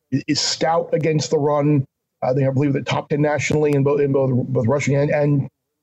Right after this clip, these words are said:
both, uh, offense and defense. It, it, it's a tough one for me because I am super high on Oregon.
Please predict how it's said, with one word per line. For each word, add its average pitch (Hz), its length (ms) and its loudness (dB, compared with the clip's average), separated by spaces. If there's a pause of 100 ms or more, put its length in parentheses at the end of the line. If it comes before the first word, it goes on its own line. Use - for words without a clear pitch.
both, 135 200 -4 (680)
uh, - 280 -2
offense 147 420 0
and 147 320 0
defense. 143 680 0 (800)
It, - 440 -4
it, 214 340 0
it's 190 140 -2
a 170 60 0
tough 180 320 -4
one 202 140 2
for 202 200 0
me 196 100 2
because 135 180 0
I 170 200 0
am 147 220 2
super 175 400 0
high 160 260 0
on 151 120 2
Oregon. 156 560 2